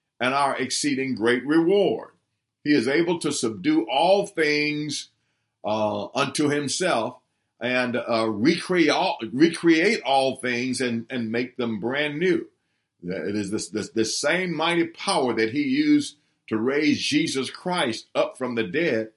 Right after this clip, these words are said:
That same power is working in us, and, and that same power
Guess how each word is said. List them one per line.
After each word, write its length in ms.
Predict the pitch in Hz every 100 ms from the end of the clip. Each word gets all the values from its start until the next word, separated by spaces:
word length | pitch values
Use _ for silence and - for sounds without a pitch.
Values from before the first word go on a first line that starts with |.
| _ _
That 200 | 127 185
same 360 | - 151 139 131
power 520 | - 165 147 131 123 _ _ _
is 220 | - 151 113
working 460 | 127 160 160 147
in 160 | 151 156
us, 420 | 180 139 - - -
and, 240 | 95 98 -
and 260 | 104 104
that 220 | 98 165 180
same 400 | - 131 127 127
power 500 | 135 131 127 123